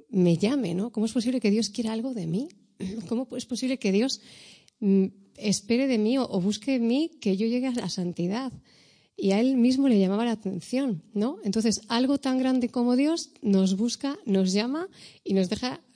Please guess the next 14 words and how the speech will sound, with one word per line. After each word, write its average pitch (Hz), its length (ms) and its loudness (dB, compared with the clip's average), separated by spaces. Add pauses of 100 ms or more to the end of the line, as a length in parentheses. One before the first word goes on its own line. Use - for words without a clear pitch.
la 185 720 -6
cerradura 208 320 -2
por 190 160 -2
dentro 202 420 -4 (460)
para 185 160 -2
que 180 140 -2
llames, 190 400 0
abres 196 340 -4
tú. 202 220 -4 (560)
Y 202 120 -4
relacionado 226 380 2
con 269 100 0
este 277 220 0
versículo, 269 680 -4